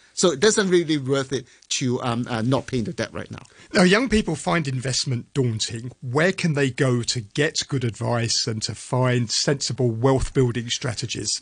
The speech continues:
Speaker 1: Yeah, usually we always say you talk to professionals. So, um, this is important. Uh, uh, I think, I, I recall there are some, and, uh, some surveys out there talking about, you know, why, where do the millennial-, millennials these days get the investment financial advice?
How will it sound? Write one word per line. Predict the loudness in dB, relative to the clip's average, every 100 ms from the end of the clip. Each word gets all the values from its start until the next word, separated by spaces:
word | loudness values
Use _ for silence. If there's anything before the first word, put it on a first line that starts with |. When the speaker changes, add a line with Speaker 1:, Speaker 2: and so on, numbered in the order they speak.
| _
Speaker 1:
Yeah, | 2 2 2
usually | 2 4 2 2
we | 0
always | 0 -2 0 0 -2
say | 0 0
you | 0 -4
talk | -6 -12
to | -10
professionals. | -10 -6 -6 -6 -10 -8 -12 -12
So, | 0 0 2
um, | 2 2 0 4
this | 4
is | 4 -2
important. | -2 -2 -2 -4 -8 -4
Uh, | -4 -4 -6 -20 -4
uh, | -2 -2 -2
I | 2 2
think, | 4 0 2
I, | 2 2
I |
recall | 2 0 0
there | 2 0 2
are | -2
some, | 0 -2 -2
and, | -2 -4 -4 -4
uh, | -2 -2
some | 0 0
surveys | 2 -2 2 2 2 -2
out | -6 -2
there | 0 0
talking | -2 -6 -4 -4
about, | -2 -2 0
you |
know, | -2 -2
why, | 2 2 2 -2 -16 2
where | 4 4
do | 2
the | -2
millennial-, | -2 0 0 0 0 -2
millennials | -4 -2 0 0 0 -2 -2
these | -4 -2
days | -2 -2
get | -4 -4
the | -4
investment | -2 -2 -4 -4 -4
financial | -2 -2
advice? | 2 0 0